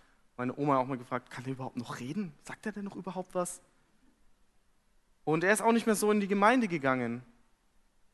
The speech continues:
Zumindest nicht mehr regelmäßig. Und ich selbst habe nicht mehr zu Hause gewohnt und konnte nicht so richtig Einfluss nehmen. Zumindest nicht vor Ort. Was mir geblieben ist, ist zu beten. Und ich habe für meinen Bruder gebetet,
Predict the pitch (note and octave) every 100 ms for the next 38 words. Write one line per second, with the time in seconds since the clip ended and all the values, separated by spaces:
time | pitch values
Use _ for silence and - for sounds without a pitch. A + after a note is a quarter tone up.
0 | _ _ _ _ C#3+ C3+ C3+ C#3+ C#3+ C#3+
1 | B2+ F3 C3+ A#2 A#2 - A2+ - - -
2 | _ _ _ _ _ _ _ _ _ _
3 | _ D3 D3+ E3 G#3+ - F#3 F3 D#3+ E3
4 | D#3+ D#3 D3+ C#3+ B2 C3 F3 G3+ - _
5 | _ C#3+ - F3 F3+ E3 C#3+ D#3 E3 C#3+
6 | G3 B3+ C3 - B2 A#2 A2+ A2+ _ _
7 | _ _ - - D3 D3 D#3 D#3+ - C3+
8 | F3 C#3+ A#2+ - - - C#3+ C#3+ C3+ B2+
9 | E3+ D#3 D3 - C#3+ D3 D#3 D3+ B2 A2
10 | A#2+ A#2 D#3+ F3+ F3+ F3+ - - - _
11 | - E3 E3+ E3+ - G3 F#3 E3 A3 B3
12 | B2+ - -